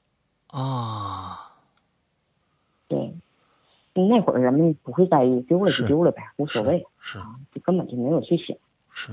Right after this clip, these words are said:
Speaker 2: 我就在之后的那个星期，他就出事儿了。
Speaker 1: OK。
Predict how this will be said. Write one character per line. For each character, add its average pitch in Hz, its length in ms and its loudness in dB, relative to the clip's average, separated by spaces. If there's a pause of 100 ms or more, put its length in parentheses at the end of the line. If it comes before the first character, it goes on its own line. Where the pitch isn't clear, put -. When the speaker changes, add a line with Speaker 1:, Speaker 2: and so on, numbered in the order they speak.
Speaker 2:
我 123 60 -8
就 196 160 4
在 175 180 8
之 156 160 2
后 160 180 6
的 139 80 2
那 127 140 0
个 127 60 -4
星 139 200 -4
期， 147 120 -4
他 147 100 -2
就 143 120 -2
出 160 200 -4
事 185 120 -4
儿 - 40 0
了。 - 100 -8 (580)
Speaker 1:
OK。 104 320 -10